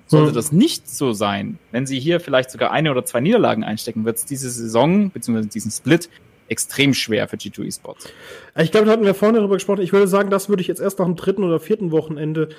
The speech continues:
Speaker 2: ähm, mich darauf festlegen, weil ich glaube, erste zwei Spieltage, puh, ah, kann man schon mal auf die Nase bekommen, gefühlt.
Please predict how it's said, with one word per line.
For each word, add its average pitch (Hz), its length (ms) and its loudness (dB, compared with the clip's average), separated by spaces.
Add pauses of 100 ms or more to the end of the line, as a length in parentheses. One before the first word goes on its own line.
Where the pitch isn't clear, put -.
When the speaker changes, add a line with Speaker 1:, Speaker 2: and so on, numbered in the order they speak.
(480)
Speaker 2:
ähm, 156 420 0
mich 175 160 2
darauf 170 240 2
festlegen, 180 540 0
weil 156 120 0
ich - 120 -8
glaube, 165 240 4
erste 165 260 -4
zwei 165 220 0
Spieltage, 180 560 0
puh, 214 540 -4
ah, 185 280 2
kann 202 220 0
man 247 100 2
schon 226 140 2
mal 226 100 4
auf 220 80 2
die 226 80 -8
Nase 196 320 0
bekommen, 208 460 -2
gefühlt. 226 500 -2